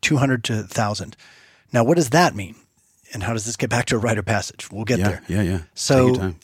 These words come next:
Speaker 1: so if a farmer is used to spending, let's say, two hundred dollars to get enough fertilizer to cover X number of acres,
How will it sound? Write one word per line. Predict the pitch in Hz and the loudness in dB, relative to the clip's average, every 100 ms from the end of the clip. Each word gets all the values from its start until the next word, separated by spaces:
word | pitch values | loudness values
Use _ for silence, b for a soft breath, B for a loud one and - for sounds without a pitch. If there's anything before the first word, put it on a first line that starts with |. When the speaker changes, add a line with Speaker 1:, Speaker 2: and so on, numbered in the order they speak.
| - | -12
Speaker 1:
so | - 139 | -4 0
if | 131 | 0
a | 139 | -2
farmer | - 185 233 143 101 123 - _ _ _ _ | -2 0 2 0 0 -4 -12 _ _ _ _
is | 127 107 | -6 -2
used | 131 165 - | 0 0 -2
to | |
spending, | - - 147 113 104 | -4 0 0 0 0
let's | 113 - | -2 -2
say, | 101 | -2
two | 92 156 | -2 -2
hundred | 127 127 | 0 0
dollars | 113 113 101 87 127 - - b b b - | 2 2 0 -4 -6 -8 -12 b b b -8
to | - | -6
get | 110 117 120 - - _ _ _ _ _ _ _ | -2 0 0 -4 -18 _ _ _ _ _ _ _
enough | 117 123 131 | -2 2 0
fertilizer | - 135 120 104 95 95 107 - b b | 0 -2 0 -2 -2 -6 -10 -12 b b
to | - | -8
cover | 110 - 120 107 104 - _ _ - | -4 -2 0 -2 -4 -8 _ _ -8
X | 120 - | -8 -6
number | 117 104 101 | -8 -6 -4
of | |
acres, | 120 139 90 - - | -2 -2 -4 -14 -16